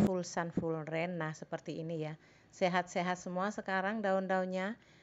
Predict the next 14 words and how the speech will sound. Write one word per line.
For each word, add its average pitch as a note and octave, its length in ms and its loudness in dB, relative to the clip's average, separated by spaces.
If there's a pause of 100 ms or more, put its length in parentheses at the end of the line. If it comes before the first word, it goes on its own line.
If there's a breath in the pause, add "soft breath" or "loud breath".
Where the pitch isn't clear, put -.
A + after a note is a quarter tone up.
(220 soft breath)
Dan A3+ 240 6
mereka A3+ 320 6
ini G#3+ 400 2
setelah G3+ 560 2 (320 loud breath)
adaptasi F3+ 720 0
nanti F3 480 -2 (640 soft breath)
bakal G3+ 560 6
rajin G#3 400 4
berbunga G#3 640 2
ya, G3 160 4
teman-teman, F3+ 640 -2
anggrek-anggrek F3 640 0
ini. F3 480 -2 (400)
Nah, E3+ 400 0